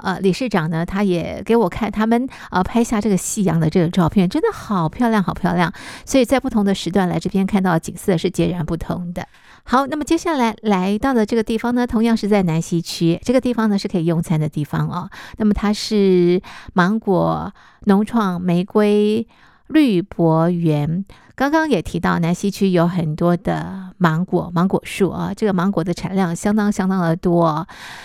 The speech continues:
那所以在这边呢有一个芒果故事馆，告诉你啊，芒果怎么样加工的，还有芒果的这个品种等等，很有趣的一个芒果故事馆。另外呢，这边，呃，占地很广，所以它有很多的这个装置艺术。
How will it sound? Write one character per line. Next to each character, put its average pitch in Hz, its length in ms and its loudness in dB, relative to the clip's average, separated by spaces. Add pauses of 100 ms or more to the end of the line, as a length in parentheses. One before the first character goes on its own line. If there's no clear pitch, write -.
(200)
那 185 360 2
所 214 160 0
以 254 140 6
在 226 160 0
这 226 80 0
边 226 180 2
呢 208 160 2
有 170 200 0
一 170 80 0
个 180 160 2
芒 170 240 2
果 - 160 0
故 180 180 2
事 - 260 -2
馆， - 240 -4 (280)
告 269 180 4
诉 254 160 0
你 185 160 0
啊， 170 420 -6
芒 196 220 2
果 185 420 -2
怎 185 140 -2
么 202 60 4
样 208 120 2
加 180 240 0
工 175 260 0
的， 156 180 -6 (480)
还 - 140 2
有 262 220 4
芒 180 200 0
果 202 140 0
的 190 140 -4
这 196 80 0
个 175 80 2
品 160 240 -2
种 175 240 0
等 190 120 4
等， 220 200 0
很 214 280 0
有 247 200 4
趣 - 180 -2
的 180 100 -4
一 165 80 0
个 165 280 -2
芒 170 200 2
果 - 240 -2
故 175 200 2
事 175 320 -2
馆。 - 200 -4 (380)
另 339 180 2
外 311 140 2
呢， 202 160 2
这 226 140 0
边， 214 340 2
呃， 170 340 -2 (120)
占 262 200 2
地 226 140 2
很 180 220 0
广， - 260 -4
所 - 140 -2
以 - 20 4
它 220 160 2
有 202 100 4
很 180 160 0
多 185 120 2
的 170 60 2
这 175 120 -2
个 170 100 -4
装 180 380 0
置 165 320 -4
艺 170 260 -4
术。 - 320 0